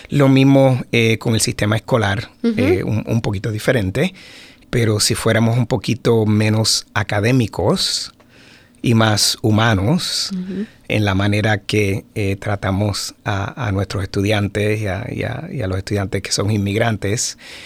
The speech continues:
Speaker 1: hubiera un poco más de confianza
Speaker 2: Ujú.
Speaker 1: a, al sistema. Eh, sabemos que si estamos en, en, en un plan de inmigración, muchos de nosotros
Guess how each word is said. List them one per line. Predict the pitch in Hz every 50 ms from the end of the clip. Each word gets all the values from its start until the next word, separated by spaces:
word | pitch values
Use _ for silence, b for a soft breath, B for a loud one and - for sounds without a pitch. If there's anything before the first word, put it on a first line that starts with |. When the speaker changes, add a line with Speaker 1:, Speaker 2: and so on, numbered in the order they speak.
| B B B B B B B
Speaker 1:
hubiera | - - 113 113 117 120 120 117 113 110 110
un | 110 110 110
poco | 104 - - 113 107 101 - - 107 101
más | 101 101 104 101 101 107 - - - - _ -
de | 120 107 98 95 92 90 92 -
confianza | - 123 110 95 - - 95 90 90 104 95 - - 160 202 247 - _ _ _ -
Speaker 2:
Ujú. | 202 190 - - 262 311 320 _ _ _ -
Speaker 1:
a, | - 107 101 95 92 95
al | - - 139 110 -
sistema. | - 127 - - 107 101 101 113 156 208 214 - -
Eh, | - 110 113 107 98 101
sabemos | - - 123 104 95 101 104 110 120 113 - -
que | - 117 107 104 101 95 B B B B B B B B B
si | - - - -
estamos | 95 - - - 101 101 101 107 110 110 104 - - - - _ -
en, | - 107 107 98 95 98 98 95 - - -
en, | - 104 98 98 101 - -
en | - 110 104
un | 110 110 104
plan | - - 110 98 101 104 107 107 107 104
de | 107 107 101 98
inmigración, | 98 104 104 101 101 92 95 95 90 - - 113 120 104 87 92 117 151 165 - B B B B B B B B B B
muchos | - 101 104 110 113 113 107 - - 107
de | 107 104
nosotros | 101 98 - - 98 95 117 120 104 101 - -